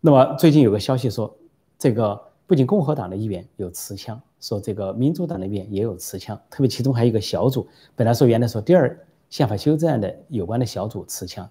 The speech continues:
但是不是这个小组也持枪，就说在防范说发生某种政变，这是首都华盛顿的一些传言，就说万一发生什么政变，他们好自卫。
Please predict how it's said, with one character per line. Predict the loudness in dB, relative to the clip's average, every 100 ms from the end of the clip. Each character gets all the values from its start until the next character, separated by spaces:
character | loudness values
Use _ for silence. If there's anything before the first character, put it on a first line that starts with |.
| -6
但 | -6
是 | -6 -10
不 | -4
是 | 2
这 | 2
个 |
小 | 0 -6
组 | -10
也 | -12 -10
持 | -10 -12
枪， | -10 -8 -8 _ _ _ _
就 | 0
说 | 2 2 -2 _ _ _ _ 0
在 | 2
防 | 2 0 0
范 | -4 -4
说 | -8 -8
发 | -6
生 | -6 -6
某 | -6 -4
种 | -6 -8 -2
政 | 0 0 0
变， | 0 -2 -12
这 | -10
是 | -8 -6 -6 -8 -10
首 | -6 -6
都 | -6 -10 -6
华 | -6
盛 | -4 -2
顿 | -2
的 | -4 -6
一 | -8
些 | -8 -8 -8 -10
传 | -8 -4
言， | -2 -4 _ _ _ _
就 | -2
说 | 0 4
万 | 4 6
一 | 4 2
发 | -2
生 | -2
什 | -2
么 | -4
政 | -4 -4
变， | -4 -8
他 | -8
们 | -8
好 | -8 -10 -8
自 | -4 0
卫。 | 0